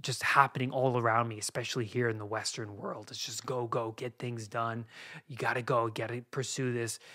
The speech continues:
And then for me, going down those lanes, I've, I noticed that there has to be more to life than this. There has to be more to life than this.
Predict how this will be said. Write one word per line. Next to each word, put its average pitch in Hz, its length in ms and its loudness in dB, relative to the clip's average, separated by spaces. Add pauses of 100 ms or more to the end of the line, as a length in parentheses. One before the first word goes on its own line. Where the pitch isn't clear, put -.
(260)
And 120 100 -4
then 120 200 -2 (600)
for 127 120 2
me, 131 400 6 (580)
going 135 320 10
down 123 380 8
those 117 320 2
lanes, 113 640 -2
I've, 117 260 -4
I 127 100 -4
noticed 117 400 -4
that 113 240 -4
there 117 160 -4
has 135 180 -4
to - 80 -10
be 120 120 -2
more 110 400 -4 (160)
to 123 100 -6
life 107 280 -6
than 104 180 -10
this. - 160 -12
There - 120 -10
has - 200 -10
to - 80 -14
be 117 100 -8
more 110 220 -8
to 113 100 -10
life 107 260 -8
than 104 180 -10
this. - 280 -10